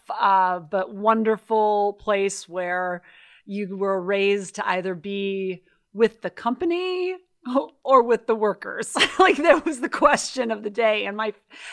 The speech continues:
and for our family, you were always with the workers. My dad, uh, grew up in Minnesota,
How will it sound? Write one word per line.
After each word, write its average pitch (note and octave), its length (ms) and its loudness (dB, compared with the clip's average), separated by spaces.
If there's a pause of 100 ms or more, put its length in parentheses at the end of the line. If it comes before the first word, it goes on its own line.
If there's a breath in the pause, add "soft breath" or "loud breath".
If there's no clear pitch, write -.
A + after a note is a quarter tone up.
(120)
and A#3+ 160 -4
for A3+ 100 -2
our C#4 240 4
family, A3+ 680 0
you A3+ 120 -2
were A3+ 100 2
always G#3 320 2
with F#3 160 -10
the G3 60 -12
workers. A3 580 -8
My G3 360 -4
dad, G3 760 2 (480 loud breath)
uh, F#3 280 -2 (160)
grew G#3 160 -2
up G3+ 120 -4
in F#3 100 -8
Minnesota, G#3+ 1120 -2